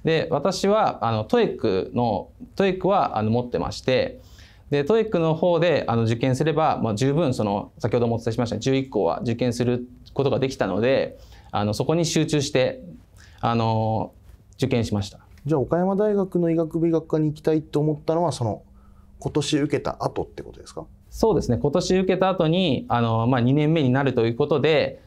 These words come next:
Speaker 1: 改めてそのトーフルを受けることで、まあ、受験、あの、受験校も増えるということになります。で、そうすると、あの、岡山大学っていうのが、あの、候補になってきまして、で、その詳しくちょっと調べてみると、あの、自分と、自分のその、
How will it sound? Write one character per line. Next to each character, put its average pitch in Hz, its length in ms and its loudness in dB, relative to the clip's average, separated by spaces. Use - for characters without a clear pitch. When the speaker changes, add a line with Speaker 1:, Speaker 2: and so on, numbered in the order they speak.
Speaker 1:
改 135 300 2
め 156 120 0
て 117 100 0
そ 120 100 -2
の 107 140 0
ト 185 160 0
ー 165 100 2
フ 127 120 2
ル 113 120 2
を 113 40 2
受 117 120 0
け 151 80 2
る 147 80 -2
こ 143 120 0
と 156 120 0
で、 180 300 0
ま 120 80 0
あ、 113 40 0
受 120 120 0
験、 139 340 0
あ 120 140 0
の、 110 160 2
受 113 100 0
験 135 840 0
校 120 180 2
も 147 260 2
増 160 60 2
え 156 100 2
る - 260 -4
と 170 80 2
い 165 80 4
う 156 40 0
こ 165 100 0
と 160 120 2
に 113 80 2
な 107 80 2
り 113 80 2
ま 117 100 0
す。 - 160 -8
で、 151 300 -2
そ - 180 -2
う 170 60 2
す 208 100 2
る 202 120 2
と、 214 500 0
あ 120 80 2
の、 113 160 2
岡 113 100 0
山 131 220 2
大 143 160 2
学 117 180 0
っ 104 40 -4
て 110 120 -2
い 110 40 2
う - 20 2
の 107 120 0
が、 120 360 0
あ 107 100 -2
の、 113 120 0
候 151 140 2
補 113 120 0
に 110 60 2
な 107 80 0
っ 101 40 -6
て 101 120 -6
き 113 60 0
ま 117 100 0
し - 100 -8
て、 156 380 0
で、 185 300 0
そ 165 120 -2
の 160 140 2
詳 180 160 2
し 185 60 -4
く 139 80 0
ち 127 60 -2
ょ - 40 2
っ - 40 -10
と 107 60 -4
調 165 200 2
べ 156 120 2
て 123 100 0
み 123 100 2
る 123 160 0
と、 139 400 2
あ 110 120 0
の、 110 80 2
自 120 140 2
分 135 280 2
と、 147 260 2
自 127 160 0
分 127 220 2
の 131 80 2
そ 131 100 0
の、 127 200 2